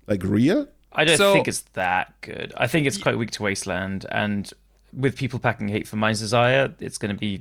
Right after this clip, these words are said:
Speaker 2: hitting. It has four Otawara and, like, two Boseijus, so it can beat Spheres and stuff, but I think it
Speaker 3: Right.
Speaker 2: does have some easy ways to attack the deck.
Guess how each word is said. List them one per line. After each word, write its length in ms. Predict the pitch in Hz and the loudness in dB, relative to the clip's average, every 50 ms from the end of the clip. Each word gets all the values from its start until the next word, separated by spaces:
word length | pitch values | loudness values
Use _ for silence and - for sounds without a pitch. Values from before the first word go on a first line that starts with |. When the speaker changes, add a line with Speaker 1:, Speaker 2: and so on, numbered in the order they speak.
| - | -10
Speaker 2:
hitting. 420 | - - 107 98 110 104 104 98 - _ - - - - | -8 -6 -4 -2 -2 -2 -2 -4 -6 _ -20 -18 -6 -2
It 60 | 135 | 2
has 160 | 196 214 208 | 2 2 0
four 260 | - - 190 175 170 156 | 0 -2 0 2 2 0
Otawara 400 | - 123 117 117 117 120 120 120 | 0 2 2 4 6 6 6 4
and, 100 | 117 113 | 2 2
like, 160 | 107 104 - | -2 -4 -4
two 140 | - - 117 | -6 -6 -4
Boseijus, 480 | 101 107 - 113 107 107 110 127 127 | -4 -2 0 0 0 0 0 -4 -6
so 140 | 120 - - | -4 -4 -4
it 80 | - - | -4 -4
can 260 | - 131 120 117 107 - | 0 0 0 0 0 -2
beat 220 | - 101 - - - | -4 -6 -6 -6 -12
Spheres 340 | - - - 117 117 110 | -12 -2 0 2 2 2
and 80 | 123 120 | 0 -4
stuff, 300 | 117 - 143 139 131 - _ - | -2 0 0 0 0 -2 _ -4
but 200 | 90 78 - - - - - - - _ - _ _ _ _ _ - | -4 -4 -4 -8 -20 -20 -20 -20 -20 _ -20 _ _ _ _ _ -10
I 100 | - 101 | -8 -6
think 240 | - 139 131 113 110 | -2 -2 -2 -2 -2
it 80 | - | -6
Speaker 3:
Right. 80 | 113 110 | -2 0
Speaker 2:
does 400 | 117 113 107 90 - - - - _ _ - _ _ _ _ _ _ - - | 2 2 2 0 -4 -8 -10 -10 _ _ -20 _ _ _ _ _ _ -10 -4
have 260 | 110 127 117 - - | 0 0 0 0 -2
some 140 | - - 107 | -6 -4 -4
easy 280 | 90 101 107 95 104 98 | -4 -4 -4 -2 -2 -2
ways 220 | 104 98 95 - | -2 -2 -2 -4
to 60 | - 95 | -6 -10
attack 200 | - - - - | -8 -10 -10 -10
the 60 | - | -10
deck. 200 | - - - _ | -14 -14 -16 _